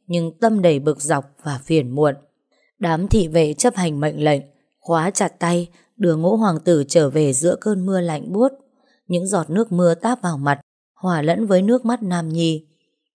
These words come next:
Lần đầu tiên, Phương Chí Quân mới cảm nhận được nỗi đau khổ tột cùng khi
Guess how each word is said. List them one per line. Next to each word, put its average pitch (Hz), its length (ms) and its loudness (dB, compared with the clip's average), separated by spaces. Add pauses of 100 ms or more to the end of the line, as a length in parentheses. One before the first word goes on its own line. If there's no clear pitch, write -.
Lần 151 280 -4
đầu 147 180 2
tiên, 165 340 -2 (340)
Phương 220 160 4
Chí 180 160 0
Quân 214 240 2
mới 180 140 2
cảm 175 300 -4
nhận 147 260 -4
được 147 200 2 (360)
nỗi 185 220 2
đau 214 180 0
khổ 165 260 0 (100)
tột 156 160 2 (100)
cùng 147 280 2 (500)
khi 190 100 4